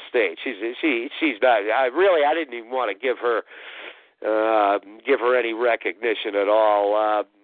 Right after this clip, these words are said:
but she could be sued even if she's a, uh, Canadian citizen. Um, got another one, that clown out there, uh, Louis Acosta.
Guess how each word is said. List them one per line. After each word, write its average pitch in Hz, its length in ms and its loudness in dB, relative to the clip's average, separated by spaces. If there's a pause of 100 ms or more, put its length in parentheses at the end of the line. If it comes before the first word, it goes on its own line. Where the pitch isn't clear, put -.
but 147 160 -4
she 226 80 0
could 190 160 0
be 147 180 -2 (140)
sued 151 380 2
even 135 200 -6
if 120 120 -2 (100)
she's 123 160 -6
a, 107 220 -6
uh, 110 260 0
Canadian 107 460 -2 (100)
citizen. 113 460 -4 (720)
Um, 156 880 4 (240)
got 156 140 0
another 139 320 -2
one, 131 180 -2
that 123 240 0
clown 143 480 2
out 135 240 4
there, 139 400 2
uh, 127 120 2
Louis 147 360 0
Acosta. 143 880 0